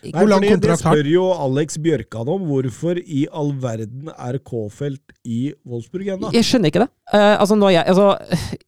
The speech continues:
Speaker 1: når jeg ser og ser på de kampene uke etter uke etter uke, og det er så mange åpenbare mangler, det er ingen bedring, det blir ikke bedre, det er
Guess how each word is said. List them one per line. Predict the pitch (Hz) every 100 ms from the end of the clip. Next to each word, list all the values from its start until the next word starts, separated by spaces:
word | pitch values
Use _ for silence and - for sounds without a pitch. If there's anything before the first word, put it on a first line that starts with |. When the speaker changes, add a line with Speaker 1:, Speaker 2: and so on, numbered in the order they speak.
| -
Speaker 1:
når | 196 202
jeg | 190
ser | 196 - 131 160 165
og | - 180 180 175 -
ser | - 139
på | - 156
de |
kampene | 147 131 - 147 151 -
uke | 117 - 135
etter | 123 -
uke | 123 -
etter | -
uke, | - 180 - 135
og | - 151
det | 160
er | 123 120
så | -
mange | 123 127
åpenbare | - 131 123 127
mangler, | 131 123 - 156
det | 147
er | - 131 135 -
ingen | 156 127 143
bedring, | 151 - 208 320
det | 247 185
blir | 160 160 156 127 120 -
ikke | - -
bedre, | 123 139 -
det | 262 -
er | - 127 135